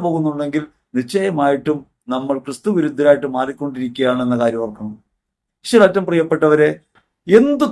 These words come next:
തർക്കവും നമ്മെ രണ്ടായി വിഭജിക്കും. തർക്കങ്ങൾക്കപ്പുറം ഞാനും നീയും ദൈവത്തിന്റെ മക്കളാണെന്നും നമ്മെ രക്ഷിക്കാൻ യേശു കുരിശിൽ മരിച്ചിട്ടുണ്ടെന്നും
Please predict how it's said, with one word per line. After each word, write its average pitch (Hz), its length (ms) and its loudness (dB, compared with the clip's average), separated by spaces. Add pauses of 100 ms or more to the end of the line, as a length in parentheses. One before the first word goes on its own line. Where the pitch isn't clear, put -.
തർക്കവും 185 500 2
നമ്മെ 165 260 -2
രണ്ടായി 143 420 2
വിഭജിക്കും. 110 480 -2 (1500)
തർക്കങ്ങൾക്കപ്പുറം 233 920 6 (340)
ഞാനും 233 360 8
നീയും 220 240 2 (100)
ദൈവത്തിന്റെ 226 520 4
മക്കളാണെന്നും 160 580 2 (420)
നമ്മെ 214 280 6
രക്ഷിക്കാൻ 240 460 2 (280)
യേശു 208 240 8 (100)
കുരിശിൽ 208 380 2
മരിച്ചിട്ടുണ്ടെന്നും 185 680 0